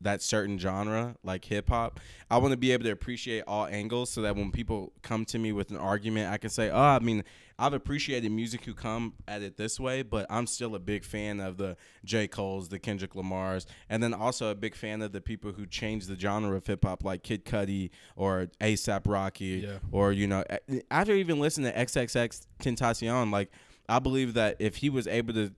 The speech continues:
Speaker 1: have, you know, longer of, like, a, um, like, a more, more time in his career, you know, I can't get the wording right, but, like, he would've, he would've been one of those revolu-, revolutionary people to hip hop, like an Andre three thousand, or,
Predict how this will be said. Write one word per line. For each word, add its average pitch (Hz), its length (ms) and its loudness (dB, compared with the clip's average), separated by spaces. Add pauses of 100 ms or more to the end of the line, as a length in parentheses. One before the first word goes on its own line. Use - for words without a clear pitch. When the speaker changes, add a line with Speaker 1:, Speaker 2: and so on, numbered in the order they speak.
(120)
Speaker 1:
have, 113 360 4 (200)
you 107 140 0
know, 101 180 2
longer 107 380 4
of, 95 200 -2
like, 98 180 -4 (600)
a, 101 120 0 (140)
um, 101 260 -4 (140)
like, 98 160 -6
a 101 40 -4
more, 104 420 4 (640)
more 127 200 10
time 143 300 6
in 131 60 10
his 135 140 6
career, 120 540 -4
you 107 120 -4
know, 98 140 2
I 104 80 0
can't 104 180 -2
get 101 120 -8
the 98 60 -12
wording 110 280 -6
right, 104 180 -2
but, 104 120 0
like, 104 200 0
he 131 200 -2
would've, 120 380 0 (420)
he 135 100 4
would've 139 220 6
been 120 160 6
one 120 100 8
of 117 80 6
those 113 180 8
revolu-, 107 560 6
revolutionary 110 800 4
people 101 260 4
to 95 80 2
hip 107 200 6
hop, 95 140 4
like 101 160 2
an 98 80 0
Andre 101 340 6
three 98 180 0
thousand, 92 640 0
or, 92 380 2